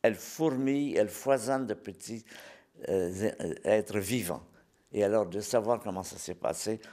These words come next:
évidemment, tout le monde se le pose depuis longtemps, même les,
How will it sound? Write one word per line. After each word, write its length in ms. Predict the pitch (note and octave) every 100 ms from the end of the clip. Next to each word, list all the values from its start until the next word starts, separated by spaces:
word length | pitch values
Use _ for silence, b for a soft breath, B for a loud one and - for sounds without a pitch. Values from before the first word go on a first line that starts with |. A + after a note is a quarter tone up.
| B B -
évidemment, 540 | E2+ E2+ E2+ E2 G2+
tout 180 | - F#2
le 80 | F2+
monde 200 | F#2 F2+
se 120 | -
le 120 | C#2
pose 360 | C#2+ F#2+ G2 F2+
depuis 240 | F2 - C2
longtemps, 400 | F#2 - A#2+ A2
même 240 | F#2+ E2
les, 180 | C#2+